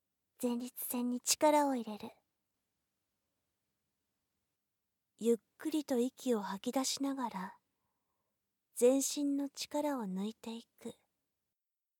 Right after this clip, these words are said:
この呼吸を繰り返しているだけでも、お兄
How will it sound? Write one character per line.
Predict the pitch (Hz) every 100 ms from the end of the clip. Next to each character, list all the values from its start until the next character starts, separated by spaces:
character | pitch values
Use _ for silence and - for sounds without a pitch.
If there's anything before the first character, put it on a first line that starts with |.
| _ _ _ _ _ _ _ _ _ _ _ _ _ _ _ _ _
こ | - 294
の | 330
呼 | 339
吸 | 339 - 330 330
を |
繰 | - 349
り | 339
返 | - 359 381
し | -
て | 302
い | 254
る | 247
だ | 233
け | - 269
で | 269
も、 | 233 208 - _ _ _ _ _ _ _ _ _
お |
兄 | 320